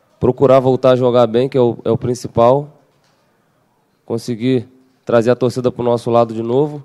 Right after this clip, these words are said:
A desconfiança existe quando a gente não ganha.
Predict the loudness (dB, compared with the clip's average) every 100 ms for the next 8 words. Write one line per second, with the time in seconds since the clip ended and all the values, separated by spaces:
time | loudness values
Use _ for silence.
0 | _ _ _ _ _ _ -8 -4 -4 -2
1 | -2 -2 -2 -2 -2 -4 -6 -4 -4 -6
2 | -10 -8 -4 -2 -4